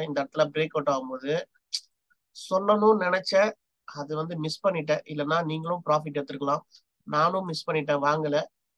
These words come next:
ஆ, கோல் இந்தியா. அதுக்கு பதிலா நான் என்ன பண்ணிட்டேன்னா, இந்தியா சிம்ஸ் எடுத்து சொல்லிட்டேன். அதுதான் பெரிய சிக்கலாகி போச்சு. வாங்கியிருந்தீங்கன்னா நல்ல ப்ராஃபிட்டா இருக்கலாம். முடிஞ்சு போச்சு, இப்ப போயிட்டு கை வைக்காதீங்க.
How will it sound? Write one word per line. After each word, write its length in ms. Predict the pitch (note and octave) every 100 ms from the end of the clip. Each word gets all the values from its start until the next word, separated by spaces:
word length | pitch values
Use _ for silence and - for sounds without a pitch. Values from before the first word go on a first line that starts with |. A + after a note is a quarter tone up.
| _ _ _
ஆ, 300 | E3 D3+ D3
கோல் 240 | C#3+ E3+
இந்தியா. 240 | D#3+ D3+ D#3
அதுக்கு 500 | - D3+ E3+ E3 E3
பதிலா 200 | E3+ F3
நான் 40 |
என்ன 280 | D#3 D3+ F3
பண்ணிட்டேன்னா, 460 | D#3+ C#3+ C#3+ D#3+ E3+
இந்தியா 320 | F3 G3+ A3
சிம்ஸ் 320 | - D3+ C#3
எடுத்து 640 | C#3+ C3+ C3+ D3+ D3 C#3 C3
சொல்லிட்டேன். 360 | D3 C3+ - - _ _ _ _ - - _
அதுதான் 460 | - - D3 D#3
பெரிய 360 | D3+ C#3 C3+ C#3
சிக்கலாகி 400 | - - D#3 E3+
போச்சு. 380 | - - E3 - _ - _ _
வாங்கியிருந்தீங்கன்னா 920 | C#3+ C#3 D#3 D#3 D3 D3 D#3+ A#3 D4
நல்ல 260 | D3+ C#3+ C#3+
ப்ராஃபிட்டா 320 | C#3+ D3 C#3+
இருக்கலாம். 420 | C3+ - D3 - _ -
முடிஞ்சு 300 | F3+ A3 A3
போச்சு, 280 | F#3 E3+
இப்ப 180 | F#3 E3+
போயிட்டு 280 | E3+ F3 E3+
கை 180 | E3 E3+
வைக்காதீங்க. 580 | D#3+ D3 C#3 C#3 E3